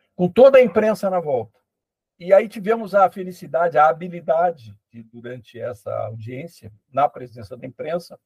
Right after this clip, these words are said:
instar ao ministro, eh, com a seguinte questão. Eh, Olha, se fala que o Ministério do Planejamento está elaborando algo aí, eh, a respeito da carreira docente.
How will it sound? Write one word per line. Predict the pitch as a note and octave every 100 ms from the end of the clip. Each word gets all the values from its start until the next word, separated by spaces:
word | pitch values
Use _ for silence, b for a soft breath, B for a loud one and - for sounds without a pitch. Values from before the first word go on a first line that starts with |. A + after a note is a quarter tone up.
| _ _ _ -
instar | E3 F3 - G#3+ G#3
ao | F3+
ministro, | D#3 D#3+ F#3+ _ _ _ _ _ _ _ _ -
eh, | C#3
com | C3
a | E3+
seguinte | G3+ E3+ F#3+ -
questão. | F3 - - C3+ G#2+ _ _ _ _ _ _ _
Eh, | A#2 A2+ A2+
Olha, | E3+ E3 - - _ _ _ _ _ _ _ _
se | - F#3
fala | - F#3+ G3+ G3 A#3+ C4+ _ _
que | G3+
o |
Ministério | G3+ G3+ - F#3+ E3+
do | E3+
Planejamento | E3+ E3+ F3+ F3 F#3 F#3+ G3
está | - G3 F#3+ G#3+ A#3 -
elaborando | D#3+ G3 G#3 G#3 A3+ A3+ G3
algo | G#3 G#3+ D#3 B2+
aí, | C3 F3 F3 _ _
eh, | C#3 C#3
a | C3+
respeito | D#3 - D#3 D#3
da | B2+
carreira | B2 D#3+ E3+
docente. | F#3 - F#3 A#2